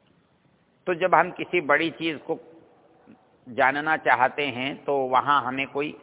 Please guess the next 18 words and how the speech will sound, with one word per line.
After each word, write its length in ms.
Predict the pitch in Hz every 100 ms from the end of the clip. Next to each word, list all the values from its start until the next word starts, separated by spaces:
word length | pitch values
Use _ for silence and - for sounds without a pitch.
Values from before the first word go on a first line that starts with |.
| 113
नाप 520 | 117 117 120 143 -
बनाना 420 | 139 120 113 110 110
पड़ता 420 | 101 95 - 107
है, 180 | 104 117
कोई 160 | 135 123
प्रमाण 440 | 135 127 143 151 -
तैयार 300 | 123 117 113
करना 300 | 110 104 107
पड़ता 380 | 104 101 - 110
है 200 | 110 127
जिसके 280 | 117 - 131
आधार 420 | 95 107 104 110
पर 160 | - 131
उसको 380 | 120 - - 113
भी 180 | 110 131
हम 280 | 101 131
बता 320 | 110 113 104 92
सकें। 340 | - - -